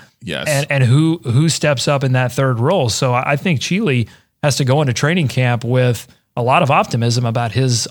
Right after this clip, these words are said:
Speaker 2: odds of, of making this roster if he continues to play this well.
Speaker 1: Well, and yeah, and you a-, absolutely have a point. And if, consi-, con-, oh, speaking of, te-,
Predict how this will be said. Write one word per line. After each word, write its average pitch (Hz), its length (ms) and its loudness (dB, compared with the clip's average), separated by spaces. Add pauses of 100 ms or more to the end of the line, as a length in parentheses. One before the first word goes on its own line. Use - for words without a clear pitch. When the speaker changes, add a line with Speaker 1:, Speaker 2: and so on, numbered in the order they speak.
Speaker 2:
odds 123 420 0
of, 117 240 -2
of 117 180 -4
making 123 280 0
this 117 180 -2
roster 139 320 -4
if 104 80 -6
he 123 80 -2
continues 120 540 -2
to 107 80 -6
play 110 220 -4
this 107 180 -4
well. 135 260 -6 (240)
Speaker 1:
Well, 175 300 -4 (180)
and 127 240 -4
yeah, 92 220 -4 (160)
and 123 100 0
you 123 100 0
a-, 110 220 -2
absolutely 98 560 -4
have 95 220 -4
a 95 60 -6
point. 92 300 -6
And 101 120 -2
if, 101 160 -6
consi-, 123 560 -6
con-, 123 240 -8
oh, 127 360 0
speaking 160 400 -6
of, 95 100 -6
te-, - 200 -8